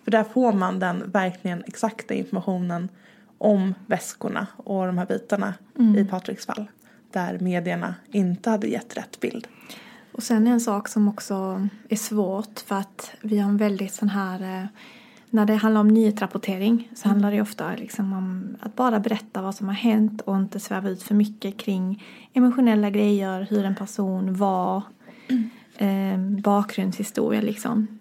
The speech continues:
Speaker 2: Eh, om det inte är en väldigt, ett väldigt långt reportage
Speaker 1: Mm.
Speaker 2: så får man inte reda på sånt.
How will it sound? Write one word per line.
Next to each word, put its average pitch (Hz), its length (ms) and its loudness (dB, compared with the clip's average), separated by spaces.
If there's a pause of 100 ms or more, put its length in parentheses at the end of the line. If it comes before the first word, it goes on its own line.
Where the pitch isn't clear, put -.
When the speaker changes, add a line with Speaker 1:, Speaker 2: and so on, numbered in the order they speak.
(160)
Speaker 2:
Eh, 208 280 0
om 202 120 6
det 208 80 6
inte 208 240 4
är 208 60 4
en 196 100 2
väldigt, 190 440 -4
ett 208 120 -2
väldigt 196 220 4
långt 196 340 2
reportage 214 520 2 (220)
Speaker 1:
Mm. 208 320 4
Speaker 2:
så 208 100 -2
får 196 140 0
man 196 160 4
inte 202 160 2
reda 202 240 0
på 233 120 0
sånt. - 420 0